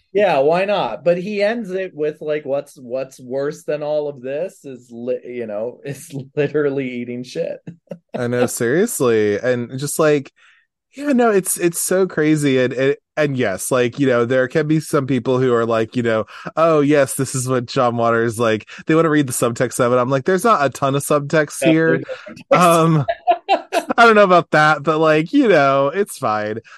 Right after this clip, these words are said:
Speaker 2: Uh, but you can read
Speaker 1: Yeah.
Speaker 2: into whatever the hell it is. And again, I think it's more so just, it is really cool that, like, these people just, like, made this fucking movie to be punk as fuck
Speaker 1: Yeah.
Speaker 2: and to really just do this, um,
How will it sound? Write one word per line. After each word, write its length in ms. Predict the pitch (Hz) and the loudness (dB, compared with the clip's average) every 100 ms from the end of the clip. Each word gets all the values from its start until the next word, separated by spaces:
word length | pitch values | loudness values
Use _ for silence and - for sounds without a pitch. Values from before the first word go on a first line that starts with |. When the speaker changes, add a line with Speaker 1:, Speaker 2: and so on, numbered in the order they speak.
| - | -4
Speaker 2:
Uh, 180 | 156 151 | 0 2
but 120 | 170 | 0
you 80 | 262 | -2
can 100 | 254 | 0
read 180 | 196 175 | 2 4
Speaker 1:
Yeah. 60 | 160 | 2
Speaker 2:
into 180 | 165 | 0
whatever 300 | 147 131 120 120 | -2 0 0 -2
the 100 | 123 | -2
hell 200 | 120 113 | -2 -2
it 60 | |
is. 340 | 107 107 107 - | -2 -4 -4 -4
And 100 | 277 | -4
again, 300 | 277 175 151 | -2 0 0
I 120 | 143 | 0
think 160 | 151 208 | -2 -2
it's 160 | 190 - | -4 -4
more 260 | 139 127 | -4 -4
so 280 | 131 131 120 | -4 -4 -4
just, 400 | 117 120 - - - - - | -4 -6 -6 -14 -20 -20 -8
it 100 | 170 | 2
is 220 | 185 180 160 | 4 4 2
really 200 | 151 135 | -2 -4
cool 360 | - 127 123 | -4 -4 -4
that, 160 | 113 113 | -6 -6
like, 200 | 110 104 | -8 -8
these 260 | 117 113 107 | -8 -10 -10
people 540 | - 110 104 104 101 | -10 -8 -6 -6 -6
just, 320 | 95 110 - 110 | -8 -12 -10 -8
like, 320 | 104 101 - _ _ | -8 -8 -14 _ _
made 220 | 117 110 113 | -8 -8 -6
this 160 | 123 | -6
fucking 240 | 131 - 117 | -6 -6 -6
movie 300 | 110 107 110 | -6 -4 -4
to 80 | 107 | -6
be 140 | 104 | -8
punk 340 | - 113 107 | -6 -6 -6
as 140 | 131 - | -10 -6
fuck 420 | 107 104 98 _ _ - - | -4 -4 -8 _ _ -20 -4
Speaker 1:
Yeah. 160 | 123 107 | -2 -2
Speaker 2:
and 120 | 107 | -6
to 100 | 113 | -6
really 260 | 110 110 | -4 -4
just 220 | 101 104 - | -6 -12 -10
do 140 | 101 | -6
this, 480 | 110 135 220 - - | -4 -2 -4 -8 -12
um, 560 | 110 107 104 104 98 | -8 -6 -6 -8 -10